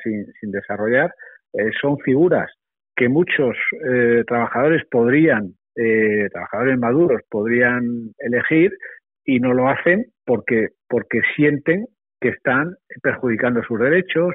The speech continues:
porque ven reducida su pensión o porque las empresas se ven, eh, obligadas a una doble cotización, etcétera, etcétera. Eso por, por parte de los poderes públicos. Y luego las empresas tienen que cambiar también la, la mentalidad,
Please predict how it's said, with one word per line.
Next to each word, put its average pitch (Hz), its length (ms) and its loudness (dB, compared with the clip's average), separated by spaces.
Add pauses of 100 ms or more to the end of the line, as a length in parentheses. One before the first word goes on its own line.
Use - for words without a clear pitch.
porque 113 260 -2
ven 120 160 4
reducida 110 580 -4
su - 80 -20
pensión 170 600 0 (480)
o 110 260 -2
porque 113 240 -2
las 110 220 -2
empresas 117 560 -2 (420)
se 120 100 2
ven, 120 500 0
eh, 113 520 2
obligadas 113 640 0
a 120 80 -4
una 113 140 -4
doble 107 240 -2
cotización, 127 720 -2
etcétera, 101 420 -6
etcétera. - 420 -20
Eso 196 280 -2
por, 123 160 -4
por - 240 -8
parte 143 260 -2
de 151 60 2
los 120 120 -2
poderes 110 380 -4
públicos. 90 380 -12 (420)
Y 165 60 4
luego 196 180 4
las 151 180 0
empresas 113 460 -10
tienen 120 260 -4
que 104 100 -10
cambiar 98 360 -4
también 95 480 -4
la, 110 420 -2
la 101 140 -6
mentalidad, 90 600 -6